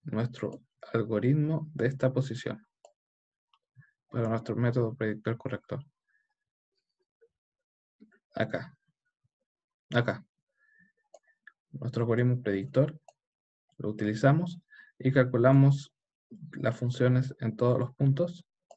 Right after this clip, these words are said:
¿sí? Hasta que llegamos a nuestro I sub cinco, que nos va a dar nuestra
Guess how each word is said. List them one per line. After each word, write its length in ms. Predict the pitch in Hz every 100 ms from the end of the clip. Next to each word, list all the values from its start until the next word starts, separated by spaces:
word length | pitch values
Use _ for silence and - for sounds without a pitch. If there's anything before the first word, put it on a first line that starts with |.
| _ _ _ _ _ _ _ _ _ _ -
¿sí? 260 | 131 139 - - - - -
Hasta 260 | 110 123
que 80 | 113
llegamos 340 | 98 110 127 127
a 40 |
nuestro 280 | 110 127 104
I 60 | 131
sub 160 | 127 127
cinco, 500 | 151 165 165 185 - _ _ _ _ _ _ _ _ _ _ _
que 160 | - 113
nos 200 | 117 127
va 100 | 127
a 40 |
dar 260 | 135 139 - -
nuestra 680 | 123 127 135 - 139 120